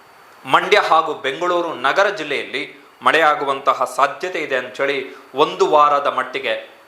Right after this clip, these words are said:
ಹವಾಮಾನ ಇಲಾಖೆ ಮಳೆಯ ಮುನ್ಸೂಚನೆಯನ್ನ ನೀಡಿದೆ. ಇದು ಅಪ್ಡೇಟ್ ಆಗುತ್ತೆ. ಅಂದ್ರೆ ಮೊದಲ ಮೂರು ದಿನ, ನಾಳೆಯಿಂದ ಮೂರು ದಿನ ಒಣಹವೆ ಮುಂದುವರಿಯುತ್ತೆ. ಅದಾದ ಬಳಿಕ ರಾಜ್ಯದ ಅಲ್ಲಲ್ಲಿ ಮಳೆ ಆಗುತ್ತೆ ಎನ್ನುವಂತಹ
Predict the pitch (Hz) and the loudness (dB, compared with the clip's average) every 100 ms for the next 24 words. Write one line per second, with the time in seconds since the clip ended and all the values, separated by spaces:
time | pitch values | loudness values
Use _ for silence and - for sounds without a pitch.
0 | - 147 160 165 160 131 127 123 - 117 | 0 2 4 2 0 2 2 2 0 -6
1 | 104 - 123 139 143 131 123 135 160 160 | -8 -14 -2 2 2 0 -2 -10 -10 -10
2 | 151 139 127 120 110 - - 131 139 185 | -8 -6 -4 -2 -4 -6 -6 0 0 0
3 | 180 156 135 - 165 160 - 123 147 151 | -4 -2 -2 -2 -2 -2 2 4 4 2
4 | 165 196 - - - - - - _ - | 0 0 -4 -18 -20 -20 -20 -20 _ -20
5 | - - - - 160 190 175 170 - - | -20 -10 -8 0 2 4 2 0 -4 -14
6 | - 151 151 170 208 185 160 185 160 123 | -20 -2 0 4 4 4 4 2 2 0
7 | 98 - 127 135 165 156 147 143 139 151 | -2 -8 0 2 4 0 0 0 0 -2
8 | 170 156 143 131 - 127 156 160 160 160 | -4 -2 0 0 -2 0 2 2 0 -2
9 | 151 143 139 135 135 185 - 147 165 196 | -6 -4 -4 -2 -4 -2 0 2 2 2
10 | 151 143 135 147 147 - - - 131 139 | -2 -4 -4 -6 -6 -14 -20 -2 0 0
11 | - 135 151 - 131 135 139 156 202 - | -4 -4 -4 -4 -6 -4 -6 -6 -10 -14
12 | - _ 123 160 165 151 147 143 135 131 | -20 _ 0 4 4 2 -2 -10 -10 -12
13 | 127 127 | -8 -8